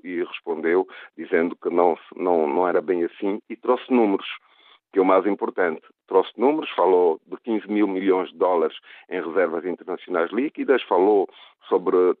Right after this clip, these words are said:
os procedimentos, eh, de execução e de, eh, fiscalização, eh, da, da, da, eh, daquilo que é a ex-,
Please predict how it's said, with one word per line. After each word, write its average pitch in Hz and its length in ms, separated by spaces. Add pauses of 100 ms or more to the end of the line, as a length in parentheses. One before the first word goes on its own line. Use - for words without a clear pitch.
os 117 160
procedimentos, 95 1040 (280)
eh, 87 260
de 95 460
execução 107 760 (100)
e 117 140
de, 98 340 (300)
eh, 101 300
fiscalização, 101 1000 (240)
eh, 87 320
da, 90 320
da, 90 280
da, 80 540
eh, 76 380 (120)
daquilo 104 500
que 98 160
é 90 160
a - 80
ex-, 95 180